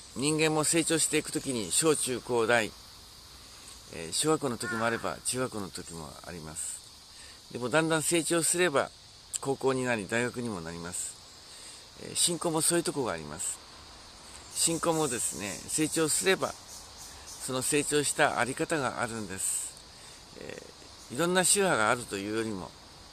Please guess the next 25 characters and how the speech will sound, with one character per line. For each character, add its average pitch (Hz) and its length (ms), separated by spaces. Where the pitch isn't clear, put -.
え - 40
ー、 - 40
信 139 240
仰 143 220
の、 156 280
え - 40
ー、 - 20
成 147 220
長 143 180
の 139 160
あ 117 60
り 123 100
方 147 240
で 131 80
は 113 100
な 110 140
い 98 60
か 104 120
と 123 280
私 107 300
は 123 80
思 92 160
い 71 60
ま 71 160
す。 - 200